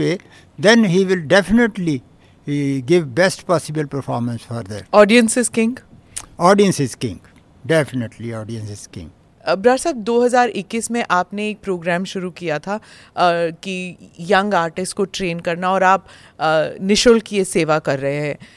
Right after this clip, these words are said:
Speaker 2: तो उ-, उसके बारे में बताइए कि आपने ये क्यों स्टार्ट किया?
Speaker 1: वो इसीलिए कि वो जो आज का सिस्टम है, उसका हमने वो सब्ज़ बाग प्ले का भी आपको बताया ना, वो, वो सब्ज़ बाग भी उसी में ही एक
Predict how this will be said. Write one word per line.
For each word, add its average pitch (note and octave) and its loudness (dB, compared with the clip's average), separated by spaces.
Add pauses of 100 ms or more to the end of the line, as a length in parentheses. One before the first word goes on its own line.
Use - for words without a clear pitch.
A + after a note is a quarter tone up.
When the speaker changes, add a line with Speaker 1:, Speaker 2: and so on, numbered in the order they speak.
(180)
Speaker 2:
तो G#3+ 6
उ-, - -4
उसके B3 0
बारे A3 2
में A3+ 0
बताइए G3 -2
कि A#3 -4
आपने G3 -2
ये G3 -4
क्यों F3 -8
स्टार्ट C#3 -8 (120)
किया? - -12 (580)
Speaker 1:
वो G3 4
इसीलिए G3+ 2
कि G3+ 0
वो F#3 0
जो E3 0 (340)
आज D3+ -4
का F3+ 0
सिस्टम F3+ -4
है, D#3+ -2
उसका E3 -2
हमने F3 -2
वो E3+ -2 (120)
सब्ज़ E3 -4
बाग E3+ 4
प्ले E3 -2 (500)
का E3+ 4
भी E3+ 0
आपको E3 -2
बताया D3 -2
ना, E3 -2
वो, D#3 -8 (400)
वो F3+ 0
सब्ज़ G3+ 2
बाग G#3 4
भी A3 -2
उसी A3 -2
में G#3+ 0
ही G#3 2
एक D#3 -6